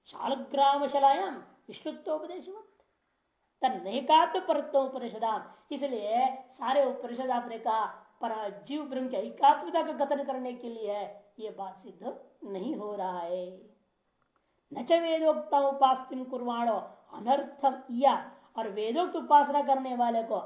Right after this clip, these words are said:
अनर्थ प्राप्ति तो हो नहीं सकती है, इसलिए विद्या देवलोको कहा। उपासना से क्या होता है? देवलोक प्राप्ति होती है,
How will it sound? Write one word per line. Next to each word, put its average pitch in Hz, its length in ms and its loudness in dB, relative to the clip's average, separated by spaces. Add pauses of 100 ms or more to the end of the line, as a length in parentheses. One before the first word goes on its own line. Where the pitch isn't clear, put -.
(260)
अनर्थ 311 480 -4
प्राप्ति 277 280 2
तो 247 180 -2
हो 190 200 -2
नहीं 294 160 -4
सकती 226 380 -12
है, 208 460 -4 (100)
इसलिए 233 280 -6
विद्या 208 560 -2
देवलोको 208 1000 0 (360)
कहा। 214 300 -8 (440)
उपासना 254 440 -2
से 247 80 -8
क्या 269 120 6
होता 277 160 2
है? 381 300 -2 (240)
देवलोक 190 340 -10
प्राप्ति - 480 -20
होती - 180 -20
है, - 40 -20